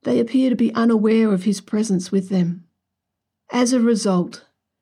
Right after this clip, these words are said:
they have lost their love for others and their effectiveness in being his light and witness to the world.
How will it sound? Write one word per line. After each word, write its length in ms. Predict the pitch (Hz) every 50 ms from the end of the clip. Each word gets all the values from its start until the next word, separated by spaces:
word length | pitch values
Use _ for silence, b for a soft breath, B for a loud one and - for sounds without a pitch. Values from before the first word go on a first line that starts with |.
| _ _ _ _ _ _ _
they 120 | - 214 220
have 200 | 220 214 196 208
lost 440 | 220 226 233 240 240 233 - -
their 160 | - 220 214 208
love 320 | 202 214 214 214 214 220
for 160 | - - 220 -
others 420 | 220 208 202 185 190 180 175 180
and 240 | - - 220 214 208
their 200 | 240 226 220 220
effectiveness 840 | 220 226 226 - 285 269 269 - - 254 240 - 247 254 254 247 -
in 220 | - 233 214 208
being 340 | 185 240 233 240 240 233 226
his 240 | 180 196 190 175 185
light 360 | 208 214 220 240 254 262 262 -
and 240 | - 220 226 233 220
witness 460 | 202 277 - - 214 180 170 - - -
to 140 | - 208 196
the 100 | 214 214
world. 500 | 196 202 196 190 185 180 170 180 -